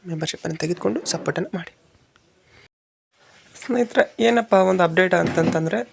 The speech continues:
ಈ ಒಂದು, ಈ ಏನು ನೀವು ಕಡ್ಡಾಯ ಕನ್ನಡ ಪರೀಕ್ಷೆ ಬರ್ತಿದ್ರೆ ನೂರೈವತ್ತು ಅಂಕಗಳಿಗೆ ಕೆ ಇ ಆಗಿರ್ಬೋದು, ಕೆ ಪಿ ಎಸ್ ಸಿ ಆಗಿರ್ಬೋದು, ಅದು ಎಲ್ಲರಿಗೂ ಇತ್ತು. ಪ್ರತಿಯೊಬ್ಬರು ಸಹ ಕಡ್ಡಾಯ ಕನ್ನಡ ಪರೀಕ್ಷೆಯನ್ನು ಬರದೆ ಮುಂದೆ ನೀವು,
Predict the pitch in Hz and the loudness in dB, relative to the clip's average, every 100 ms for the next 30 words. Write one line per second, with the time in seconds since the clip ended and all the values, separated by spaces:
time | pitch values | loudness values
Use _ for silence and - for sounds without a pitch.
0 | - 185 180 175 175 175 - - 180 180 | -6 -4 -2 -4 -6 -8 -10 -10 -4 -2
1 | 175 190 180 170 165 - 160 180 175 170 | -2 -2 -2 -4 -4 -2 2 2 2 -2
2 | 165 160 - 165 160 151 147 - - - | 0 -2 -2 -4 -4 -2 -4 -6 -2 0
3 | 135 - 160 170 170 175 151 156 160 147 | 0 0 4 4 2 0 -2 -2 -4 -4
4 | 143 170 - 165 170 170 160 156 160 196 | -4 -6 -4 -2 -2 -4 -6 -6 -4 -4
5 | 220 165 160 160 - 151 147 156 165 233 | -4 -6 -6 -6 -6 -8 -8 -6 -8 -8
6 | - - - _ _ _ _ _ - 214 | -14 -20 -20 _ _ _ _ _ -2 2
7 | 240 202 208 202 175 - - - _ _ | 4 4 4 2 -2 -4 -18 -20 _ _
8 | _ - - 175 190 175 180 180 185 185 | _ -6 -2 2 2 2 -2 0 -2 -2
9 | 160 165 170 165 170 170 165 - 180 165 | -2 0 0 0 -2 -4 -8 -4 -2 -2
10 | 160 160 165 247 - _ _ _ - _ | -2 -2 -2 -2 -4 _ _ _ -20 _
11 | _ _ - 214 220 214 190 254 | _ _ -4 0 2 2 2 0